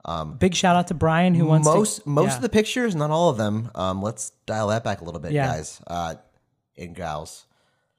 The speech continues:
Speaker 1: I appreciate it, but, like, let's reel it in a little.
Speaker 2: Yeah.
Speaker 1: And, uh,
Speaker 2: No, th-, we have a strong no nudes policy.
Speaker 1: That is not exactly true, but yes. Uh,
Speaker 2: <laughs> Yeah.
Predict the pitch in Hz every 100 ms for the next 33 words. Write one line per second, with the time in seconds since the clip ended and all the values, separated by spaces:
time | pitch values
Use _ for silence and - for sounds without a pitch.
0 | _ _ - 85 87 131 - 98 80 -
1 | - 80 80 76 85 - - - 90 82
2 | 82 82 82 73 71 - _ - 143 127
3 | - - - 98 95 95 92 90 180 208
4 | 180 208 220 233 170 - 175 156 143 127
5 | 120 - 127 123 120 - 113 _ _ _
6 | _ _ _ _ _ _ _ 98 95 -
7 | - _ _ _ - 98 98 87 92 92
8 | 95 107 78 - 87 87 185 185 156 -
9 | 139 127 165 151 - 214